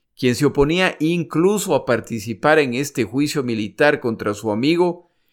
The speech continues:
es puesto a cargo del pelotón de fusilamiento. Apenas Tukhachevsky es ejecutado,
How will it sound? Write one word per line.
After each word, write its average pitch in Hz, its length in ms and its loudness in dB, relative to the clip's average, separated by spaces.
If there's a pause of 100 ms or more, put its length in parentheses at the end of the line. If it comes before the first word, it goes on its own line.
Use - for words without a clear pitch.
(240)
es - 180 -14
puesto 160 400 0
a 156 100 2
cargo 156 420 4
del 123 200 0
pelotón 113 540 2
de 135 100 2
fusilamiento. 120 1000 -2 (1500)
Apenas 151 460 2
Tukhachevsky 131 760 0
es 135 160 4
ejecutado, 139 960 0